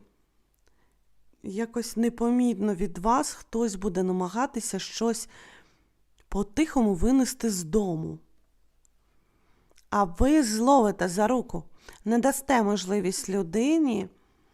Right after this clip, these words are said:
Можливо, це і фінансове якесь питання,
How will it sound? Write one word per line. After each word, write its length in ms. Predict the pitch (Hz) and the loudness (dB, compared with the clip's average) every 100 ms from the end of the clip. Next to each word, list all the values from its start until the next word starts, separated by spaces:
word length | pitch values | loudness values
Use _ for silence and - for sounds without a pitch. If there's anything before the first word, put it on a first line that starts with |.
| _ _ _ _ _ _ | _ _ _ _ _ _
Можливо, 640 | 208 214 233 277 247 277 269 | -6 -4 -2 -2 0 0 0
це 520 | 269 - 254 262 262 | -4 -2 0 0 -2
і 120 | 233 233 | -6 -8
фінансове 960 | - 254 277 262 185 - 196 175 196 | -4 0 0 0 -2 -6 -8 -4 -4
якесь 340 | 190 196 190 | -6 -8 -12
питання, 760 | - 196 - 214 214 214 214 | -10 -12 -4 -2 0 -2 -2